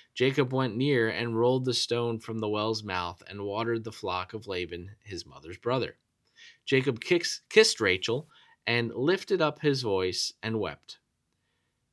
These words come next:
Jacob told Rachel that he was her father's relative and that he was Rebekah's son.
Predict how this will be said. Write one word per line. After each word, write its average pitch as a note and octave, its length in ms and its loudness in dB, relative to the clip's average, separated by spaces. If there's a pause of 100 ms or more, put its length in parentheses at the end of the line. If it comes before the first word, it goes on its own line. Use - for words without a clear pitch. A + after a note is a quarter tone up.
Jacob C#3+ 320 4
told C3+ 260 2
Rachel B2+ 460 2
that G#2+ 200 -4
he C3 220 -2
was C3 280 0
her G2+ 120 -6
father's C3 540 -2
relative F2 560 -4 (600)
and A2 120 -4
that G2 140 -2
he C3 160 0
was B2 240 0
Rebekah's G#2 640 -4
son. E2 400 -8